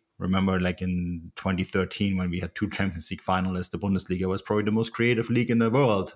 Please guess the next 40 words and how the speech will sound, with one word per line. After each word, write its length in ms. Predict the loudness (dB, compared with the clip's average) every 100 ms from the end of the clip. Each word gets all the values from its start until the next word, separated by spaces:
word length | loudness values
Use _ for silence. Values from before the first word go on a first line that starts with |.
| -6
in 100 | -4
terms 300 | 0 0 0
of 180 | -2 -4
finding 460 | -2 0 2 0
talent 400 | 2 2 2 -2
and 260 | -2 -4 -4 -10 -4
in, 220 | -4 -4 -8
in, 420 | -4 0 0 0 -2
in 180 | -2 0 -2 0
integrating 580 | 0 -2 0 0 2 0
that 140 | -2
talent. 360 | -2 -2 0 -4 -10 -20 -20 -20 -20 _ _ -4
While 200 | 0 2
I 60 | 2
would 140 | 2
say 160 | 2 4
ninety 260 | 4 2
percent 300 | 2 4 4
of 100 | 2
the 80 | 0
league 160 | 0 0
has 180 | -2
lost 220 | 2 0 2
their 100 | 0
way, 520 | 2 2 2 -2 -6 _
Freiburg 400 | -2 0 0 0
have 160 | 2
not. 400 | 4 6 4 2 -2
And 320 | 0 0 -2 _ _ _ -4
maybe 300 | 0 2 4
that 180 | 2 4
is, 580 | 4 4 4 0 -2 -8 _ _ _ _ _ _ -4
maybe 300 | 2 4 4
for 300 | 4 4 4
Freiburg 440 | 4 4 4 4
to 120 | 4
reach 320 | 4 4 2 0
the 120 | -2
Champions 540 | 0 0 0 -4 -2
League 300 | 0 0 -4